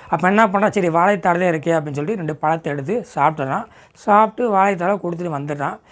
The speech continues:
So, அன்னைக்கு இரவாயிடுது. முதலாளி வந்து நல்லா கண் உயர்ந்து தூங்குறாரு. கனவுல இறைவன் காட்சி தராரு. வந்து என்ன சொல்றாரு அப்படின்னா, "நீ அளித்த இரண்டு வாழைப்பழம் எனக்கு ரொம்ப சுவையாக இருந்துச்சு, என்னுடைய பசியும் ஆத்துச்சு, ரொம்ப நன்றி" அப்படின்றார் இறைவன்.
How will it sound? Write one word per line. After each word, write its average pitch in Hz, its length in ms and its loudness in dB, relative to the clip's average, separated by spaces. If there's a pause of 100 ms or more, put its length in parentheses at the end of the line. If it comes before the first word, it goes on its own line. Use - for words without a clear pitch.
(120)
So, 196 160 0
அன்னைக்கு 185 220 2
இரவாயிடுது. 214 600 4
முதலாளி 202 420 2
வந்து 180 240 -4
நல்லா 196 440 0
கண் 180 260 -2
உயர்ந்து 196 380 -2
தூங்குறாரு. 196 480 -2
கனவுல 202 520 2
இறைவன் 180 360 -2
காட்சி 170 300 -4
தராரு. 147 480 -4 (380)
வந்து 208 180 4
என்ன 208 220 4
சொல்றாரு 185 420 0
அப்படின்னா, 165 480 -4 (380)
"நீ 156 200 -6
அளித்த 202 720 4
இரண்டு 180 380 0
வாழைப்பழம் 185 520 2
எனக்கு 165 320 -6
ரொம்ப 175 280 -6
சுவையாக 196 540 2
இருந்துச்சு, 170 340 -4
என்னுடைய 165 280 -4
பசியும் 185 440 -2
ஆத்துச்சு, 147 480 -4
ரொம்ப 185 320 -2
நன்றி" 160 360 0
அப்படின்றார் 127 340 -2
இறைவன். 135 260 -4